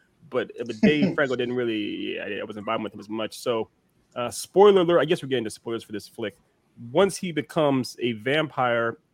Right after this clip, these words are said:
Speaker 1: and somehow doesn't die, but his head gets cut off, uh, he was more tolerable, but it's still like a, yeah.
Speaker 2: But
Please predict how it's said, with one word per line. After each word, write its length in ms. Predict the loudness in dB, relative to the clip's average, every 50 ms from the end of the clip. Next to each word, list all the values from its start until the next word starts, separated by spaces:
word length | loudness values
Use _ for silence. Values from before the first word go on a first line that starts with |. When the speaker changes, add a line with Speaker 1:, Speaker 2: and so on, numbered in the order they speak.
| _ -4
Speaker 1:
and 220 | -2 -2 -2 -2
somehow 440 | -4 0 0 0 2 2 2 2 2
doesn't 300 | 2 0 0 -2 -4 -2
die, 220 | 2 4 6 6 4
but 80 | 4 2
his 100 | -4 -4
head 140 | -4 -4 -4
gets 140 | -4 -6
cut 200 | -6 0 2 2
off, 340 | 4 4 4 2 2 -2 -8 _ _ _ _ _ _ _ _ _ _ -4
uh, 320 | -2 0 2 2 2 0
he 200 | -2 -4 -4 -4
was 160 | -4 -4 -4 -4
more 280 | -2 0 2 2 2 2
tolerable, 760 | 0 -2 0 2 4 4 4 2 0 -2 -2 -2 -2 -2 -2
but 260 | -4 -8 -4 -4 -2
it's 100 | -2 -4
still 220 | -8 -6 -4 -2 -2
like 200 | -2 -4 -6 -8
a, 180 | -12 -14 -14 -16 _ _ _ -20 -20 _ _ _ _
yeah. 140 | -20 -12 -6
Speaker 2:
But 140 | -4 -4 -4